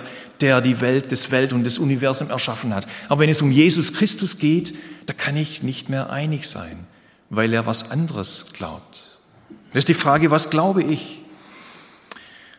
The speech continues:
Trotz manchen Zweifeln, die ich schon hatte, habe ich Glaube. Ich habe sogar alles auf diese Glaubenskarte gesetzt.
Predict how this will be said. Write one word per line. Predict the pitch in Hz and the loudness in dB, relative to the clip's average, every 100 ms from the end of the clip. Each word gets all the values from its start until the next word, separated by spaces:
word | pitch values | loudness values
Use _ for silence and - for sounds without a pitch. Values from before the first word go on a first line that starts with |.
| _ | _
Trotz | - 175 175 | 2 4 6
manchen | 160 190 170 160 139 - - 143 | 4 6 6 4 2 -4 -6 -4
Zweifeln, | - 127 151 160 139 | 2 4 4 2 2
die | |
ich | 143 | 2
schon | - 131 | 2 0
hatte, | 123 131 143 120 - - - - - - - - - - | 0 0 0 0 -6 -16 -20 -20 -20 -20 -20 -18 -14 -4
habe | 104 113 | 0 0
ich | 120 117 - - - - | 0 -2 -4 -12 -18 -10
Glaube. | - 87 92 95 87 - - - - - - - - - - | -4 -2 -2 -4 -8 -16 -18 -12 -12 -12 -14 -16 -16 -16 -12
Ich | 110 147 | -2 0
habe | 143 | 0
sogar | 139 127 | 0 0
alles | 139 147 - | 0 0 -2
auf | 131 | -2
diese | 147 127 | -2 -2
Glaubenskarte | 117 127 110 127 127 - - 107 107 113 104 107 - | -2 -2 -2 -2 -4 -6 -4 -6 -4 -6 -8 -12 -8
gesetzt. | 101 - 90 - - - - | -6 -6 -8 -12 -14 -16 -20